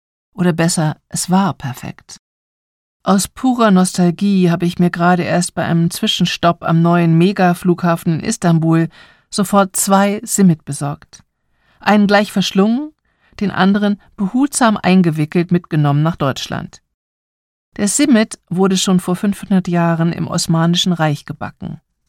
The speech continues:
Er ist das ehrenhafte Äquivalent zur bayerischen Brezen. Ein ganz ähnliches Gebäck, nur glatte fünfhundert Jahre jünger, das ebenso stur und beharrlich den korrekten Geschmack außerhalb der Heimat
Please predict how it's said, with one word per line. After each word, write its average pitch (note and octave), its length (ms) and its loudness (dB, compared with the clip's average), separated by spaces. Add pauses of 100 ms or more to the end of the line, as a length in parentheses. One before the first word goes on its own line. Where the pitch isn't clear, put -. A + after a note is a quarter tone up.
(500)
Er G3 160 -2
ist - 180 -4
das F#3 280 0
ehrenhafte G#3 760 -2
Äquivalent D#3+ 800 0 (240)
zur F3+ 160 0
bayerischen D3 500 0
Brezen. D3 440 -10 (580)
Ein A3+ 160 4
ganz A3+ 260 0
ähnliches A3 500 4
Gebäck, D3 400 -2 (360)
nur G#3+ 240 4
glatte F3 340 0
fünfhundert E3 540 0
Jahre C#3 240 0
jünger, E3 400 2 (260)
das - 280 -10
ebenso C4+ 420 -2
stur B3 680 -2
und F#3 120 0
beharrlich F#3+ 800 0 (260)
den E3+ 120 0
korrekten F3+ 520 -2
Geschmack F3 420 0
außerhalb G#3+ 520 0
der F3+ 160 -2
Heimat F3+ 400 4